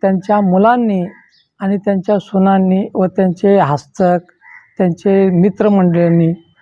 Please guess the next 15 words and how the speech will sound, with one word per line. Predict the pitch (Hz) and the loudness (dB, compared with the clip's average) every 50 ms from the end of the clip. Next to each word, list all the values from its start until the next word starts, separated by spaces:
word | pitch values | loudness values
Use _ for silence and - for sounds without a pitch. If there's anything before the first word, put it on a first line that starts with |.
| _ _ - | _ _ -4
आमच्या | 202 185 190 190 170 - 220 226 240 - | -2 0 0 0 0 0 0 0 0 -2
संस्थेला | - - 208 202 180 - - - - 196 185 185 185 190 202 214 - - _ _ _ _ _ _ _ _ - | -2 -2 0 0 0 -2 -4 -4 -2 0 0 2 2 2 2 0 -2 -6 _ _ _ _ _ _ _ _ -2
एक | 196 208 233 226 - | 0 0 0 0 0
नवीन | 208 190 185 175 185 208 254 285 262 254 202 180 | 0 0 2 2 2 2 2 2 2 2 2 2
गट | 208 226 214 226 214 208 - 202 | 0 0 0 0 -2 -2 -2 -4
तयार | 170 170 175 180 180 170 - | -2 -2 -2 -2 -4 -4 -4
करून | 196 180 180 190 202 220 240 247 247 240 - - - - - _ _ _ _ _ _ | -2 -2 0 0 0 0 -2 -4 -8 -12 -16 -20 -20 -20 -20 _ _ _ _ _ _
असंख्य | - 175 175 160 - - - 220 226 226 208 - 240 | -6 -4 -4 -4 -4 -4 -2 0 0 0 0 -2 -2
म्हणजे | 226 226 220 214 208 226 233 240 254 - _ _ _ _ _ _ _ _ _ - | 0 0 0 0 0 0 -2 -2 -4 -8 _ _ _ _ _ _ _ _ _ -4
पाच | 104 110 131 - - | -2 -2 -2 -2 -4
सहा | - - - 233 190 196 214 247 | -8 -8 -6 -4 -2 -2 -2 -2
बोगस | 202 170 180 180 190 196 247 277 240 - - | -2 0 0 0 0 0 0 -2 -2 -2 -2
चेंज | 247 254 240 214 | -2 -2 0 0
रिपोर्ट | 220 202 190 - 226 165 - - - _ _ _ _ _ _ _ _ _ _ _ _ _ _ _ _ _ - | -2 -4 -2 -4 -4 -4 -4 -8 -18 _ _ _ _ _ _ _ _ _ _ _ _ _ _ _ _ _ -6
मान्य | 196 180 185 190 202 220 240 | -2 0 0 0 0 0 -2